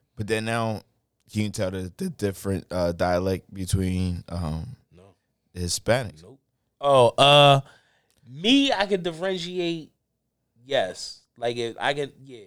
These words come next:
Speaker 2: some of 'em. Like, the ones that, that are, that are in my vicinity, I guess. Like,
Speaker 1: Yeah.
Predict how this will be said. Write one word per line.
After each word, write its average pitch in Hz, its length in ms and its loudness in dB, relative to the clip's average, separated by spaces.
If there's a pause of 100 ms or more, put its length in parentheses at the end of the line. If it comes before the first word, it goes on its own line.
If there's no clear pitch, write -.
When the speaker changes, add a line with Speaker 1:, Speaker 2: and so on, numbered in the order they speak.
(160)
Speaker 2:
some 139 320 -6
of 104 120 -10
'em. 104 200 -20
Like, 120 200 -4
the 131 80 -4
ones 170 400 2
that, 147 320 4
that 139 180 2
are, 123 360 0 (1300)
that 127 200 2
are 117 460 -2 (180)
in 120 280 -20
my 107 600 -2 (380)
vicinity, 120 580 -4
I 120 120 -2
guess. 127 420 -4
Like, 98 180 -8
Speaker 1:
Yeah. 104 240 -4